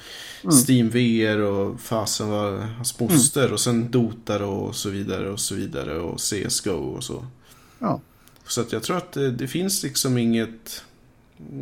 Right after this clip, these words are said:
Speaker 2: inget engagemang, eller en, det finns egentligen inget initiativ till att göra det heller.
Speaker 1: Nej, jag tror den sista liksom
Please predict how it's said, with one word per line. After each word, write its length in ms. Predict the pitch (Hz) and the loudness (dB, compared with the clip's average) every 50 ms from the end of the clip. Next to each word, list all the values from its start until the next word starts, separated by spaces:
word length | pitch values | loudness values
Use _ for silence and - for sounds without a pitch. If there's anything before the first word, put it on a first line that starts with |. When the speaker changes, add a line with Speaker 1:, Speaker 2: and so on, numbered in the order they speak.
| 131 135 | -8 -6
Speaker 2:
inget 340 | 131 139 135 127 123 120 123 - | -4 -2 0 0 0 0 0 0
engagemang, 1000 | 113 123 117 117 110 113 120 117 120 - 131 123 117 139 214 240 147 113 113 113 | 0 2 2 2 0 0 -2 -2 0 0 0 2 4 4 4 2 2 2 2 2
eller 220 | 113 110 110 110 | 2 2 0 0
en, 220 | 110 113 117 123 127 - | 0 0 0 0 -2 -4
det 80 | 151 147 | -6 -4
finns 120 | 170 185 | -2 0
egentligen 340 | 190 196 180 180 160 160 175 | 0 0 2 2 2 2 2
inget 280 | 170 165 156 139 131 | 2 2 0 0 -2
initiativ 720 | 160 156 147 143 131 - 131 127 - 127 214 302 311 - | -2 -2 -2 -2 -2 -2 -4 -2 -2 -2 -2 -2 -2 -4
till 160 | - - 110 107 | -4 -2 -2 0
att 60 | 101 | 0
göra 340 | 104 95 78 - - 80 - | 0 -2 -2 -2 -2 -4 -4
det 160 | 85 90 131 - - - - - - - - - - | -4 -6 -8 -12 -18 -20 -20 -20 -20 -20 -20 -16 -8
heller. 440 | - 107 98 87 90 - - - - - - - - - - - - - - - - - - | -4 -4 -2 -2 -4 -6 -8 -10 -16 -20 -20 -20 -20 -20 -20 -20 -20 -20 -20 -20 -20 -12 0
Speaker 1:
Nej, 460 | - 160 165 175 208 208 160 151 156 190 | 6 8 10 10 12 10 10 10 10 8
jag 120 | 196 190 | 6 6
tror 120 | - - | 6 6
den 80 | 196 185 | 6 6
sista 880 | - - - 190 - - - - - - 156 190 240 285 269 226 196 170 | 6 4 2 2 4 2 2 2 6 8 8 8 8 8 6 6 8 8
liksom 760 | 147 139 135 - - - 131 123 123 120 117 117 117 117 | 8 6 4 4 6 8 10 10 10 10 8 6 4 4